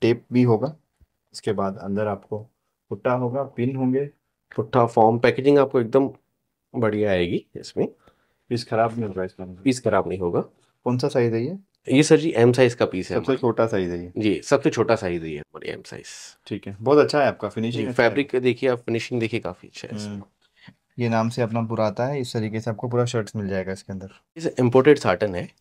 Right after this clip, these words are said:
Speaker 1: ओके।
Speaker 2: इसमें आपको ट्वेंटी फ़ोर कलर्स मिलेंगे।
Speaker 1: हम्म, हम्म।
Speaker 2: ये प्लेन इंपोर्टेड साटन है, इसके आप कलर वाइब्रेंट देखिए, काफी अच्छे हैं।
Speaker 1: ओके।
Speaker 2: जी, ये टू सिक्सटी की रेंज पे है।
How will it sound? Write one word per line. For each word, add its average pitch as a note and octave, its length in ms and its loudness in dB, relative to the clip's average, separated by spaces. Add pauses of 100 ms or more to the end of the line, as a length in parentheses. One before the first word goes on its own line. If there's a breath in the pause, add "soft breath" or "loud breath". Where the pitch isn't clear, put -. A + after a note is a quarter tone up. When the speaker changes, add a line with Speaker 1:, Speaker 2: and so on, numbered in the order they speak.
(120)
Speaker 1:
ओके। G#2 200 -6
Speaker 2:
इसमें A2+ 260 -2
आपको A#2 240 0
ट्वेंटी G#2+ 220 2
फ़ोर B2+ 160 2
कलर्स G#2+ 280 2
मिलेंगे। F2 380 -4 (200)
Speaker 1:
हम्म, G#2 140 -8
हम्म। G#2 260 -10
Speaker 2:
ये A2 60 2
प्लेन A2 280 4
इंपोर्टेड G#2 360 2
साटन F2+ 320 -2
है, - 160 -8
इसके G#2+ 220 -2
आप G#2+ 140 0
कलर G#2+ 180 2
वाइब्रेंट G#2 400 0
देखिए, G#2 200 -6
काफी F2+ 280 -4
अच्छे F#2+ 220 -6
हैं। E2+ 200 -8 (320)
Speaker 1:
ओके। G2+ 340 -8 (280)
Speaker 2:
जी, G2 200 -8 (140)
ये A#2+ 100 4
टू D3 120 2
सिक्सटी C3+ 320 0
की A2+ 80 2
रेंज F#2 260 0
पे F2 120 -2
है। D#2 220 -4